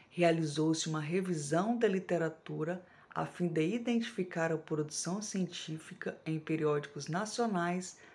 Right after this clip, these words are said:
na área da educação física sobre trilhas interpretativas entre os anos de dois mil e dez a dois mil e vinte.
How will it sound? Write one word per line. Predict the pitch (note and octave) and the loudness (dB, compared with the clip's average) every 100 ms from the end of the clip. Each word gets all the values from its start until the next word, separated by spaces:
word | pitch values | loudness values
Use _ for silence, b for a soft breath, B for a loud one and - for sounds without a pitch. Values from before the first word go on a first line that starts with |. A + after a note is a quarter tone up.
| B F#3 | B 2
na | F#3+ E3 | 4 6
área | E3 E3+ | 6 4
da | D#3 | 4
educação | D#3 D3+ D3+ D3 G3+ A3+ | 0 -2 -6 -6 -6 -6
física | - D#3 D#3+ E3 - F#3 B B | -4 -2 -4 -6 -8 -8 B B
sobre | - E3 D3+ D3+ | -4 -2 0 -4
trilhas | D3+ D3+ D3+ E3+ | -4 -2 0 0
interpretativas | A3+ A#3+ A3+ G#3+ G#3+ F#3 - - F3+ F#3+ E3+ | 2 2 4 2 4 2 0 -2 0 0 0
entre | F3 F3 | -2 -2
os | E3 D3+ | -4 -2
anos | D3+ D3 | -2 -4
de | - | -6
dois | C#3+ D3 D#3+ | -6 -4 -2
mil | A3 | -2
e | A#3 | 0
dez | E3+ D#3 F3+ F#3+ - - | 2 2 0 -4 -10 -8
a | - | -4
dois | E3 F3 F3 | 4 4 4
mil | F#3 | 0
e | G#3+ | -2
vinte. | F3 B2+ - - - | -4 -6 -8 -14 -16